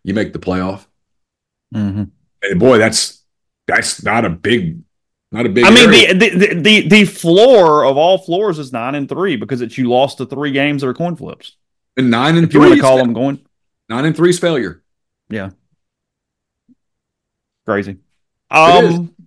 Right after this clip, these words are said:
Speaker 2: a little bit of basketball, then we'll close just quickly. Again, there's no real news in this because it went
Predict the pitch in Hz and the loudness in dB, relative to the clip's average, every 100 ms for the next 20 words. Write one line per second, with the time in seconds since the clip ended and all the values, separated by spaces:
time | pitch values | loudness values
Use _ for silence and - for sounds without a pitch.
0 | _ _ _ _ _ _ _ _ 147 143 | _ _ _ _ _ _ _ _ -20 -20
1 | 131 _ _ _ _ _ _ _ _ _ | -20 _ _ _ _ _ _ _ _ _
2 | 220 254 170 151 147 120 127 127 139 131 | -2 0 0 0 -2 -4 -2 -2 -6 -8
3 | 123 - 135 127 113 123 - - 131 107 | -6 -2 0 0 -2 -8 -16 -8 -8 -4
4 | 110 107 127 127 120 233 196 143 117 123 | -4 -2 -2 -2 0 2 4 2 2 -2
5 | 135 120 107 107 107 110 - 113 131 113 | -4 -6 -8 -10 -10 -12 -12 -10 -6 -4
6 | 107 110 113 117 113 | -4 -8 -8 -8 -8